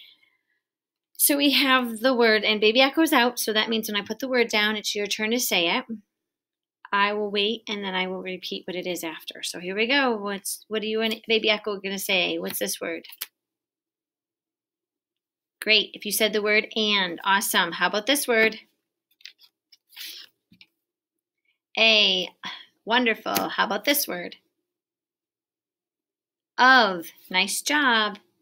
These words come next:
This word? The.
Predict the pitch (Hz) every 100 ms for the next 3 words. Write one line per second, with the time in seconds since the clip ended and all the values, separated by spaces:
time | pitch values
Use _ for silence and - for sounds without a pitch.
0 | _ _ - - _ _ _ - 190 254
1 | 269 330 - _ _ _ _ _ _ _
2 | _ _ _ _ _ _ _ - 180 226
3 | -